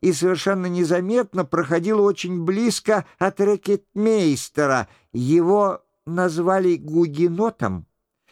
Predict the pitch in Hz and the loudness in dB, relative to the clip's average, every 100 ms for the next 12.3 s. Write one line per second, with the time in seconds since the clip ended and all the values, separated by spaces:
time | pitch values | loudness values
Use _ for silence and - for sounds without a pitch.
0 | _ 170 175 180 180 190 208 196 190 180 | _ 2 4 2 2 2 0 -2 -4 -4
1 | - 139 113 123 208 240 247 208 156 127 | -4 -6 -6 -2 0 2 2 2 2 -2
2 | - 127 143 175 170 160 139 110 - - | -6 -6 0 2 2 0 0 0 -8 -4
3 | 196 233 233 - 208 208 185 160 185 220 | 2 2 0 -2 0 0 0 0 2 2
4 | 202 208 202 185 185 202 240 - 143 92 | 0 -6 -4 0 2 2 0 0 -2 -4
5 | _ _ 127 165 208 - 175 170 185 175 | _ _ 0 4 2 0 -2 0 2 2
6 | 180 220 156 _ _ _ 147 170 131 160 | 0 -2 -4 _ _ _ 0 0 0 -2
7 | 143 147 139 139 156 190 185 160 - - | -2 -2 0 0 -2 -2 0 0 -4 -2
8 | 156 151 147 - _ _ _ _ 180 185 | 0 2 0 -2 _ _ _ _ 0 2
9 | 180 156 - 170 165 147 165 156 127 85 | 2 -2 -4 -2 0 0 0 0 -2 -6
10 | - _ _ _ _ _ _ _ _ 156 | -10 _ _ _ _ _ _ _ _ -2
11 | 143 135 147 135 117 135 131 113 127 131 | -2 0 -2 -2 -2 -2 -2 0 0 2
12 | 220 180 | 0 -4